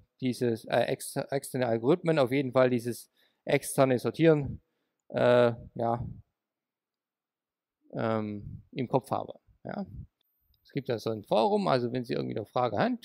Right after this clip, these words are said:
können Sie in das Forum schreiben oder zu uns, zu, also zu mir oder zum, zum Demian, ja, können Sie die Frage richten.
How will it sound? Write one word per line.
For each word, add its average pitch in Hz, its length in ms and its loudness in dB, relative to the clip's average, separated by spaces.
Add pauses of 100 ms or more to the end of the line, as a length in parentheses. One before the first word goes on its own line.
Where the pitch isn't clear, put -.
(120)
können 147 180 -4
Sie 135 140 -6
in 120 80 -4
das 113 300 -6
Forum 180 340 2
schreiben 160 300 -2
oder 127 200 0
zu 127 140 -4
uns, 139 440 -8
zu, 123 360 -6
also 113 240 -6
zu - 140 -10
mir 135 280 0
oder 120 240 -2
zum, 117 240 -12 (920)
zum 113 160 -6
Demian, 151 720 4
ja, 123 360 0
können 123 160 -8
Sie - 100 -20
die 120 100 -8
Frage 120 340 -4
richten. 127 480 -2